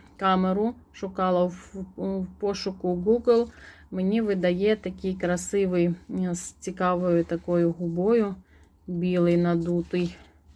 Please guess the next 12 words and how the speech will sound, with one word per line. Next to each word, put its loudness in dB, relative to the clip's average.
Не -2
знаю, -4
але 0
ми, 4
як -2
зараз 0
дивишся, -4
то -8
ніби 0
бутончик -4
зеленуватий 0
такий -6